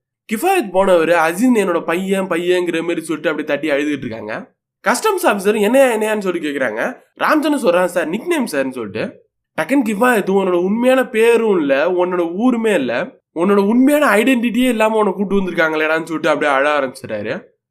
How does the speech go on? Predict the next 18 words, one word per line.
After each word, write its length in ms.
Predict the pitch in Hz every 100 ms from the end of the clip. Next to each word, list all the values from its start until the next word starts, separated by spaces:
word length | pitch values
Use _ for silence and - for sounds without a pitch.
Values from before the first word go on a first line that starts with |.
| _
இவரு 240 | 190 202 208
இங்கேருந்து 240 | 202 226 311
அந்த 220 | 330 247
டெட் 220 | 190 190
பாடி 260 | 285 285 190
எடுத்துட்டு 400 | 180 226 247 -
போலாங்கிற 420 | - 247 262 247
முடிவுல 340 | 202 180 185
வந்திருக்காரா, 680 | 165 156 139 139 123 123 196
இல்ல 160 | 196 220
கஸ்டம்ஸ்லயே 560 | 277 285 285 254 214
அப்படியே 240 | 247 214 196
விட்டுட்டு 340 | 180 247 190
போயிடலாங்கிற 340 | 170 170 175
மாதிரி 220 | 160 165 160
முடிவுல 280 | 151 160
வந்திருக்காரா 400 | 135 131 120 123
தெரியல. 560 | 123 120 113 104 156 -